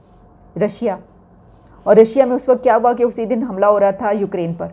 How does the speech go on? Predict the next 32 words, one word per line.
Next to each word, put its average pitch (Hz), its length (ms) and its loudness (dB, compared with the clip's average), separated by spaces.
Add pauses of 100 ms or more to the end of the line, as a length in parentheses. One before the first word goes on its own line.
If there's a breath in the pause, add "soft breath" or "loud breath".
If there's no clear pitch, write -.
(760 loud breath)
तो 269 240 10
ये 254 160 -4
कहा 254 260 0
गया 233 240 0
कि 240 140 -6
ये 233 220 0
रशिया 233 360 0
के 233 120 -2
लिए 226 140 -4
अच्छा 214 300 -6
हुआ - 220 -8
है - 80 -20 (240)
क्योंकि 233 180 2
रशिया 220 340 2
के 226 100 -4
लिए 226 220 -2
एक 220 240 -2
strength 196 420 -6
थी 165 360 -14
कि - 100 -8
एक 220 220 0
country 214 280 -2
का 220 120 0
वहाँ 190 220 -4
पर 226 160 0 (600 soft breath)
head 202 200 4
of 190 40 0
the 185 140 -6
state 180 260 -4
गया 156 220 0
हुआ 135 200 -4
है। - 240 -20